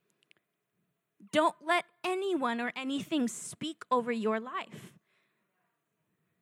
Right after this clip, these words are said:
Something that should not be there. So Jesus,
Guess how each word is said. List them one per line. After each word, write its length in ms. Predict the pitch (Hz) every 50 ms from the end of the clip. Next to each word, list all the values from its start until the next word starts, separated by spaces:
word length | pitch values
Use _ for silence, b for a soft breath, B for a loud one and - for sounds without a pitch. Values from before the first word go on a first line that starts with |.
| _ _ _ _ _ _
Something 520 | - - - 294 285 294 302 - 320 285 262
that 180 | 269 254 233
should 320 | - - - - 294 294 240
not 300 | 247 240 233 240 226 226
be 160 | 277 311 339
there. 300 | 320 240 120 95 95 _ _ _ _ _ _ _ _ _ _ _ _ _ _ _ _ _ _ _ _ _ _ _ _ _ _ _ _ _ _ _ _ _ _ _ _ _ _ _ _ _ _ _ _ _ _ _ _ _
So 160 | - - 277 262
Jesus, 880 | 220 - 285 330 359 339 339 349 302 254 - - - - - - -